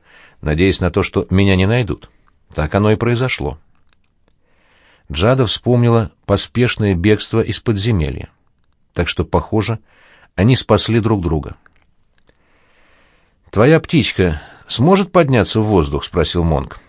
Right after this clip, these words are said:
Пилот нахмурился, изучая полученные повреждения. «Только не в такую погоду. Но, надеюсь, если залатать дыры, она ещё полетает».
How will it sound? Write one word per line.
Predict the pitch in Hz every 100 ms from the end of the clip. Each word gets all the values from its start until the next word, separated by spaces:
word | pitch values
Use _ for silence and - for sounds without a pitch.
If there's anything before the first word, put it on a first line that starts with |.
| _ _ _ _ _ _ _ _ _ _ _ _ _ _ _ _ _ _
Пилот | 98 117 151
нахмурился, | 110 - 98 98 110 - 123
изучая | - 82 85 - 104
полученные | 101 98 95 - 101 101
повреждения. | 90 98 107 98 80 71 - 82 _ _ _ _ _ _ _ _ _ _ _ _ _ _
«Только | 165 180 190 -
не | 143 147
в |
такую | 170 156 156 -
погоду. | 135 76 67 71 - _ _ _ _ -
Но, | 87 147 185
надеюсь, | 185 165 190 170 -
если | 165 160 151 156
залатать | 101 156 151 147 120 92
дыры, | 123 139 180 -
она | 131 151
ещё | 143 147
полетает». | - 123 107 - - -